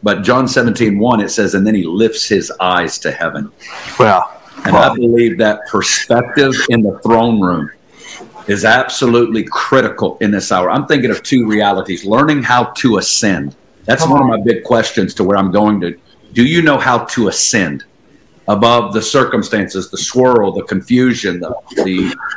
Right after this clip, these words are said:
Speaker 1: turmoil in your own soul as well as in our surroundings? One, anchoring our soul to the throne. And then I, I believe there's a breakthrough with God and a breakthrough with each other. And I, and I think there's going to be, uh,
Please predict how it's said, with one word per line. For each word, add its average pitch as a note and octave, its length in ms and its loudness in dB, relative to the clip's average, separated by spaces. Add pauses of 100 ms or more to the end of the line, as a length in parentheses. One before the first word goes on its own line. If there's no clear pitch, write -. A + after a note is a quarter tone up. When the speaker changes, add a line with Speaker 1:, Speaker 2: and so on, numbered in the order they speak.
(180)
Speaker 1:
turmoil A#2+ 560 2
in G#2 80 -2
your G#2 160 4
own F3 200 2
soul G#2+ 360 0
as G#2 120 -2
well A#2+ 160 2
as G2+ 100 -2
in G#2+ 100 -2
our F2+ 260 -4 (360)
surroundings? G#2+ 800 0 (300)
One, C3 380 2
anchoring E3 500 2
our A#2+ 100 2
soul C#3 320 2
to - 160 -2
the G2 80 -2
throne. G2+ 580 0 (720)
And A#2+ 180 2
then E3+ 200 0
I, C3 260 0
I B2+ 120 2
believe D3 280 2
there's C3 160 2
a A#2 60 0
breakthrough C3 540 0
with G#2+ 200 -2
God B2+ 260 4
and A#2 120 0
a G2 60 0
breakthrough A2+ 400 2
with G2+ 140 -2
each - 180 -4
other. F#2 300 -2 (580)
And G#2 120 2
I, A2+ 200 2
and G#2+ 160 0
I G#2+ 100 -2
think A2+ 220 -2
there's G#2 180 0
going A2+ 240 0
to G#2 80 2
be, G#2 380 2
uh, F#2 220 0